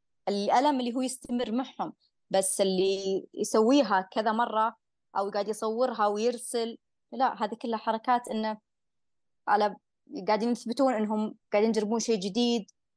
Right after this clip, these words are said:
يشوفون الناس يجربونه، شافه في فيلم وعجبه سواه. مو بغالبًا.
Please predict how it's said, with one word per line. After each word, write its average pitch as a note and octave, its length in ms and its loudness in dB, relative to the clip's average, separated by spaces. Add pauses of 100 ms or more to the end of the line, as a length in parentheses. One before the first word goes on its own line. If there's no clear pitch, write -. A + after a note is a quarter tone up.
(200)
يشوفون G#3+ 280 -4
الناس A3 260 -2
يجربونه، A3+ 760 -2
شافه A3 300 -2
في G#3 100 -8
فيلم A3+ 260 0
وعجبه G#3+ 340 0
سواه. A#3 540 -2 (1080)
مو A#3 140 -2
بغالبًا. G3 580 -2